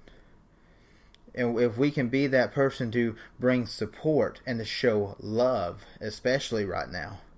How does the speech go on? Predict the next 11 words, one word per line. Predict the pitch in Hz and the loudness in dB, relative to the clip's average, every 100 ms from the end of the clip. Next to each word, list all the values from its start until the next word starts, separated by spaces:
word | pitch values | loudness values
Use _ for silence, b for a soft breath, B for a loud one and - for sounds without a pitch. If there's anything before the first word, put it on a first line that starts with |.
| - b b b b b b b b | -20 b b b b b b b b
and | - 117 | -4 0
we | 123 | 2
can | 123 110 104 - | 2 -2 -6 -8
lead | 117 135 156 143 | 2 4 6 4
more | 117 | 2
people | 107 110 104 | 2 -2 -2
to | - | -6
Christ | 147 139 127 | -2 -2 -2
in | 113 110 | -2 -2
this | 131 - | -2 -2
time | - 170 143 78 | -6 -6 -6 -10